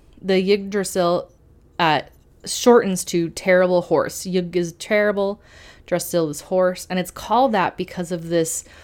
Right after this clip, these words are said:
poetic imagery of the tree as the gallows, bearing Odin's limp body.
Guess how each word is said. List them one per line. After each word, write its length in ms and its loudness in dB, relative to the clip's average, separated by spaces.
poetic 580 2
imagery 760 -2
of 180 -2
the 120 -2
tree 680 -4
as 260 4
the 40 -6
gallows, 680 4
bearing 500 6
Odin's 480 0
limp 380 -6
body. 440 -2